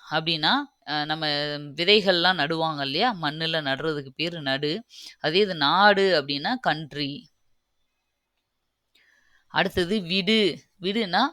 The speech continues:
உன்னை வந்து விட்டுரு. கிவ், கிவ் அப் பண்ணு அப்படின்னு சொல்றோம் இல்லையா? விடு அப்படின்றது. வீடு அப்படின்றது ஹவுஸ். சுடு அப்படின்னா சுடுறது. இதெல்லாமே பாருங்க, நீங்க இந்த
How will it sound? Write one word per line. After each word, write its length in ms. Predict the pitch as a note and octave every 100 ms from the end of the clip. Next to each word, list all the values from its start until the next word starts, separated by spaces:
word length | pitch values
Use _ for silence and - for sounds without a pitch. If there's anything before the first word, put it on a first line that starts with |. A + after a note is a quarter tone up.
| _ _ _
உன்னை 320 | - E3 F3+
வந்து 200 | F#3 A#3+
விட்டுரு. 500 | F3+ F3 - G3 D3 - _ D#3 C3+
கிவ், 300 | F3+ E3+ F3 - D3+
கிவ் 240 | F#3+ F#3+
அப் 180 | G#3 G3
பண்ணு 240 | D#3 D3
அப்படின்னு 360 | C#3+ C3 C#3+ D#3 -
சொல்றோம் 220 | C#3+ C#3
இல்லையா? 240 | C#3 F3+
விடு 460 | D#3+ D3 D3+ D#3 C#3
அப்படின்றது. 640 | C3+ C#3 C#3+ D3 C#3 D3+ B3 - - - - -
வீடு 600 | F#3 B3 B3+ A#3 G#3 D3
அப்படின்றது 460 | C#3+ D#3 C#3+ F#3+
ஹவுஸ். 580 | D4 F3+ D3+ C3+ - - _ _ _ _ _ _ _ _ _ _
சுடு 640 | - - A3 A#3 G#3+ - _ _ D3
அப்படின்னா 380 | D3+ D#3+ D3+ A3+ F4 - _ _ _ _ _ _ -
சுடுறது. 440 | A#3+ A3 A#3 F3+ - -
இதெல்லாமே 640 | G3+ A#3 C4 C4 A#3+ A#3+
பாருங்க, 400 | G3 F#3 G3 G#3
நீங்க 180 | G3 F3
இந்த 300 | D#3 D3+